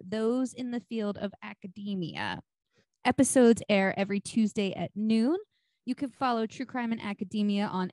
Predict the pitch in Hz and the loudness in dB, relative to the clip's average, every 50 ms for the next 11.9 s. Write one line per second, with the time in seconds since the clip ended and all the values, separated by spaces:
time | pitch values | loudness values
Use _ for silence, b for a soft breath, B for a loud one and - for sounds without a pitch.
0 | - 226 226 202 - - 226 - _ _ - 214 202 190 185 196 190 - - - | -2 -4 -4 -4 -6 -10 -14 -14 _ _ -8 -6 -6 -4 -4 -4 -6 -4 -4 -6
1 | 311 _ - - 339 330 330 - _ _ - - 294 302 - - - - 220 202 | -6 _ -2 -2 0 0 0 -2 _ _ -4 -4 -2 -2 -4 -6 -8 -6 -6 -6
2 | - 220 208 196 190 196 208 202 208 - 220 196 - 262 277 302 320 320 330 339 | -4 -2 -2 -2 -4 -4 -6 -8 -8 -6 -8 -8 -6 -4 -2 0 0 0 0 0
3 | 359 370 - _ _ _ _ _ _ _ - 262 262 240 220 214 208 214 - - | -2 -4 -8 _ _ _ _ _ _ _ -4 -2 -2 0 0 -2 -2 -2 -2 -2
4 | 285 302 330 349 349 339 - - 220 220 202 - _ - - - 311 320 - - | 0 0 2 2 0 -2 -4 -4 -6 -4 -4 -6 _ -6 -2 0 0 0 2 2
5 | 320 320 320 - 254 240 - 226 226 - 226 190 208 196 185 185 185 196 220 262 | 0 0 0 0 -4 -4 -4 -4 -4 -4 -6 -4 -4 -4 -2 -4 -4 -6 -6 -8
6 | 320 - _ _ _ _ _ - - 214 202 - - 220 196 190 190 202 202 - | -10 -12 _ _ _ _ _ -4 -2 -2 -2 -2 0 2 2 4 2 2 0 -4
7 | - - 233 240 254 269 285 254 269 254 254 226 - - 220 226 - - 240 226 | -4 -2 0 2 2 2 2 2 0 0 -2 -2 -4 -6 -8 -8 -10 -10 -12 -12
8 | - 240 220 190 165 196 - - 113 110 - - - - - - 214 208 - - | -10 -10 -10 -8 -8 -10 -10 -12 -14 -12 -10 -10 -10 -10 -10 -10 -12 -10 -10 -10
9 | 180 - - 196 196 202 202 202 190 - - - 240 - - - _ _ _ b | -8 -4 -2 0 0 0 0 0 -2 -2 -4 -6 -6 -8 -12 -18 _ _ _ b
10 | b b b b b b b b b b b 302 320 311 285 277 277 - 277 269 | b b b b b b b b b b b 6 8 8 8 8 6 4 2 0
11 | 254 - - 262 254 262 247 233 226 220 220 202 214 208 185 - 196 196 | 0 0 0 2 4 6 6 6 6 6 6 6 4 4 2 0 -2 -4